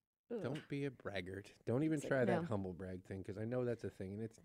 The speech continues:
Speaker 2: it's
Speaker 1: You
Speaker 2: not
Speaker 1: can,
Speaker 2: any better.
Speaker 1: you can tell when someone's just trying to, like, say something cool about themselves
Speaker 2: Mm-hmm.
Speaker 1: as opposed to trying to brag.
Speaker 2: Right.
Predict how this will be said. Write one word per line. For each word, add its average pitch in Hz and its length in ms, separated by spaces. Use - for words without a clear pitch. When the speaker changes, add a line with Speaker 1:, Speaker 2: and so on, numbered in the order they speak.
Speaker 2:
it's 120 180
Speaker 1:
You 127 60
Speaker 2:
not 120 140
Speaker 1:
can, 113 100
Speaker 2:
any 107 180
better. 285 180
Speaker 1:
you 392 140
can 427 200
tell 180 440
when 190 180
someone's 208 380
just 185 180
trying 190 260
to, 202 40
like, - 300
say - 300
something 202 380
cool 196 180
about 220 240
themselves 240 760
Speaker 2:
Mm-hmm. 104 160
Speaker 1:
as 196 100
opposed 185 340
to 190 80
trying 170 280
to 156 60
brag. - 400
Speaker 2:
Right. - 240